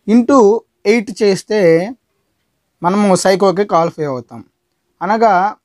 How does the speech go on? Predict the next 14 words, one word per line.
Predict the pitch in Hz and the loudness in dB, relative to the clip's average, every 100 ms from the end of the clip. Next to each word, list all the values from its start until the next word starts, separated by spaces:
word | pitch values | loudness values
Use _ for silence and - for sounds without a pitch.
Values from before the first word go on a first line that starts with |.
| _ 165 | _ -14
అరవై | 160 175 175 | -10 -8 -6
నాలుగు | 170 170 165 196 - | -4 -4 -2 -4 -4
కదా, | 165 202 381 - _ _ _ _ _ - | -4 -4 -6 -12 _ _ _ _ _ -16
ముప్పై | 147 170 160 | -8 0 0
రెండు, | 156 147 147 - _ _ _ _ _ _ _ _ _ - 175 | 0 -2 -2 -4 _ _ _ _ _ _ _ _ _ -2 0
ఆరు | 226 233 | 2 0
వేల | 233 233 | 0 0
ఎనిమిది | 220 196 | -2 -4
వందల | 190 214 226 | -4 -4 -4
మంది | 208 196 185 | -4 -2 -2
దాకా | 165 151 127 - _ _ _ _ _ _ | -2 -4 -12 -12 _ _ _ _ _ _
క్వాలిఫై | 190 196 190 196 | 0 0 0 0
అవ్వటం | 175 180 196 | 0 -2 -2
జరిగింది | 160 151 147 123 113 | -2 -2 -4 -8 -12